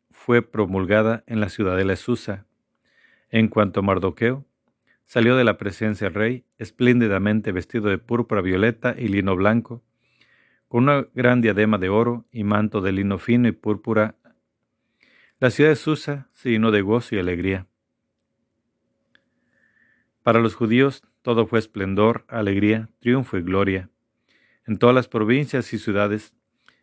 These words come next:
en los lugares en que suplicaba la orden y edicto el rey, hubo entre los judíos alegría triunfal,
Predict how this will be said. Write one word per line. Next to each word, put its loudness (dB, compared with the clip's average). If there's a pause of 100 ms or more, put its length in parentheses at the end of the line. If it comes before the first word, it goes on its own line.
(140)
en -2
los 6
lugares 2
en -4
que -6
suplicaba -4
la 0
orden 0
y -4
edicto -4
el -6
rey, -4 (680)
hubo 4
entre 2
los 0
judíos 0
alegría 0
triunfal, -2